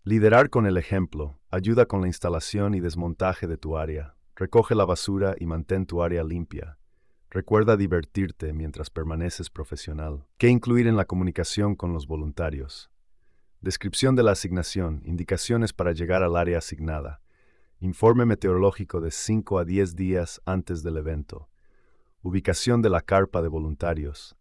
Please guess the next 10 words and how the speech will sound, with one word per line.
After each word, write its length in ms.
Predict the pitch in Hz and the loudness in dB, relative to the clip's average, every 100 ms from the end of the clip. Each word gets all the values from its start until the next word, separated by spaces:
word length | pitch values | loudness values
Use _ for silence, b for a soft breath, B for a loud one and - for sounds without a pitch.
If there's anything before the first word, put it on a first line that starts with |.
| _ _ | _ _
Invitación 680 | 101 95 101 95 - 120 117 | -4 -2 0 0 2 2 2
a 80 | 107 | 0
la 100 | 90 | -4
fiesta 440 | - 101 95 - 90 | -2 0 0 0 -2
de 60 | |
voluntarios 760 | 82 82 82 - 87 87 80 71 | -2 -4 -4 -2 -2 0 -6 -6
después 380 | 78 - 90 82 | -12 -4 -4 -2
de 80 | |
la 120 | 82 76 | -4 -6
carrera. 540 | 76 76 76 73 | -8 -8 -8 -10